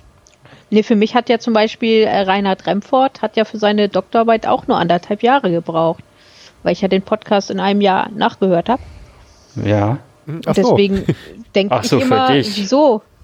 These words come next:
Speaker 1: Der hat doch gar nicht so lang gebraucht. Das war doch nur anderthalb Jahre oder zwei“, irgendwie sowas. Deswegen für mich, äh,
Speaker 2: Aber was
Speaker 1: also
Speaker 2: war
Speaker 1: ich
Speaker 2: denn die Echtzeit?
Speaker 1: ich glaub, fünf oder sechs Jahre oder sieben Jahre sogar.
Speaker 2: <laughs>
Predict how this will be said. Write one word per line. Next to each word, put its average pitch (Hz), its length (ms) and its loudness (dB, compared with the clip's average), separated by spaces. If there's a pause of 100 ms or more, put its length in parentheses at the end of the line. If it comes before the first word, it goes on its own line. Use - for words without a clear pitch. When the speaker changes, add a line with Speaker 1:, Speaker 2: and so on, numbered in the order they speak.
(120)
Speaker 1:
Der 214 140 0
hat 262 120 -6
doch - 180 -4
gar 196 140 2
nicht 190 140 -6
so - 80 -4
lang 180 240 0
gebraucht. 175 500 -2
Das - 140 -8
war 320 120 0
doch 349 120 0
nur 190 120 0
anderthalb 175 460 -2
Jahre 175 360 0
oder 160 240 -4
zwei“, 170 360 0
irgendwie 190 220 -2
sowas. 175 420 -2 (1200)
Deswegen 165 600 -6
für - 200 -8
mich, - 360 -8
äh, 208 340 4 (380)
Speaker 2:
Aber 98 160 -6
was 98 140 0
Speaker 1:
also - 40 -2
Speaker 2:
war 120 80 2
Speaker 1:
ich 113 80 0
Speaker 2:
denn 107 100 2
die 104 140 2
Echtzeit? - 800 -4 (1040)
Speaker 1:
ich - 80 -20
glaub, 175 200 -4
fünf - 480 -6
oder 180 160 0
sechs 185 260 -4
Jahre 320 320 0
oder 190 160 4
sieben 226 320 -4
Jahre 294 300 0
sogar. 285 340 -2 (560)
Speaker 2:
<laughs> 127 1400 -2